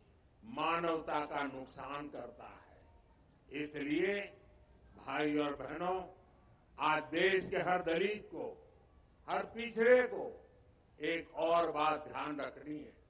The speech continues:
हमारे देश में जाति के नाम पर उकसाने और उन्हें लड़ाने में भरोसा रखने वाले इंडी गठबंधन के लोग दलित,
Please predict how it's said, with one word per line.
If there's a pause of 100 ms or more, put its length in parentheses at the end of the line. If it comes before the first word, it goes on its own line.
(600)
हमारे
देश
में (720)
जाति
के
नाम
पर
उकसाने (720)
और
उन्हें
लड़ाने
में
भरोसा
रखने
वाले (800)
इंडी
गठबंधन
के
लोग (640)
दलित,